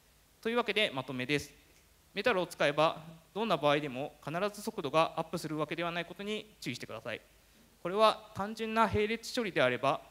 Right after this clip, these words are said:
シーピーユーコア単体の優位性を考えると、いくらジーピーユーで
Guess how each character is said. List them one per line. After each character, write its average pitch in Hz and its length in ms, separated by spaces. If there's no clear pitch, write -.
シ 214 220
ー 214 100
ピ 226 80
ー 220 80
ユ 220 80
ー 220 100
コ 190 160
ア - 340
単 190 200
体 190 200
の 190 280
優 180 140
位 202 60
性 196 160
を 190 60
考 190 160
え 170 60
る 127 100
と、 147 260
い 233 80
く 233 100
ら 160 80
ジ 147 160
ー 143 60
ピ 165 100
ー - 40
ユ 175 100
ー 143 80
で 156 260